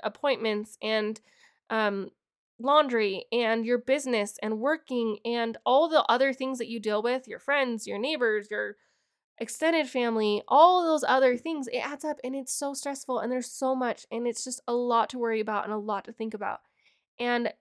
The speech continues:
you need to give yourself more grace, because it's a hard job to be a mom.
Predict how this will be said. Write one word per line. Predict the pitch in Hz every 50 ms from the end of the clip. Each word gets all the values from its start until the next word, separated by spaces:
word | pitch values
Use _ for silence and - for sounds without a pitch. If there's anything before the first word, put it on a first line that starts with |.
| - -
you | - 247 226 233 254 269
need | 277 302
to | 294 277
give | 254 262 240
yourself | 247 240 - 220 214
more | 220 214 214
grace, | 202 208 202 208 - -
because | - 214 - 226 214 208 208 -
it's | - 226 233 226 -
a | - 339
hard | - - - 226 220 208 202 208 214 208 -
job | - 196 190 196 - _
to | - 202
be | - 196 196
a | 180
mom. | 175 185 185 - - 202